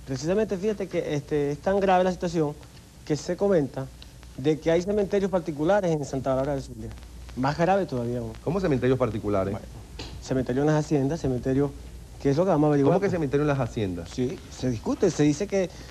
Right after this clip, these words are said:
Speaker 1: matan a alguien, lo entierran en una hacienda y no saben quién es.
Speaker 2: ¿Lo matan los
Speaker 1: Desaparece.
Speaker 2: hacendados, dice usted?
Speaker 1: Ah, no, no, no, no, es que eso es lo que vamos a, a, a abocarnos a averiguar, ¿no? Porque precisamente yo vengo acá ahora,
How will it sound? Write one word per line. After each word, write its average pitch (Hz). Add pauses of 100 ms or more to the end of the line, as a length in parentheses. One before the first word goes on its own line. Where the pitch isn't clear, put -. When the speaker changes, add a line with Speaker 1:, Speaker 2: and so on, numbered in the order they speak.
Speaker 1:
matan 180
a 180
alguien, 214
lo 202
entierran 165
en 175
una 180
hacienda 175
y -
no 180
saben 156
quién 139
es. 117 (300)
Speaker 2:
¿Lo 110
matan 147
los 160
Speaker 1:
Desaparece. -
Speaker 2:
hacendados, 135
dice 127
usted? 139
Speaker 1:
Ah, -
no, 135
no, 135
no, 139
no, 120
es 120
que 147
eso 143
es 131
lo 175
que 208
vamos 185
a, 165
a, -
a 127
abocarnos 151
a 196
averiguar, 135
¿no? 135 (640)
Porque 143
precisamente 170
yo 143
vengo 165
acá 180
ahora, 190